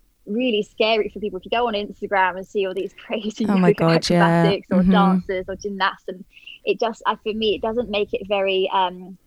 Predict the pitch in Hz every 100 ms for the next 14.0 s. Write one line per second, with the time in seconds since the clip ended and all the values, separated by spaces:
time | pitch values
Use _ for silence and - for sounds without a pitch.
0 | _ _ _ _ - 208 - 202 202 190
1 | 180 202 - 196 - - 202 190 185 180
2 | 196 180 185 202 - 233 220 - - -
3 | 190 190 202 208 208 - 208 214 208 170
4 | - 190 185 190 190 - 185 165 185 196
5 | 185 185 196 190 175 185 170 185 175 -
6 | _ _ _ _ _ - 214 - 220 202
7 | 196 190 196 - 208 - 185 175 196 196
8 | 196 190 190 107 117 202 - - 190 185
9 | 180 196 - - _ - 208 208 196 208
10 | 208 196 185 180 196 196 185 185 185 180
11 | 185 - - 202 190 190 190 196 190 196
12 | - 175 185 196 196 185 170 185 170 175
13 | 190 180 190 190 170 - _ 208 196 180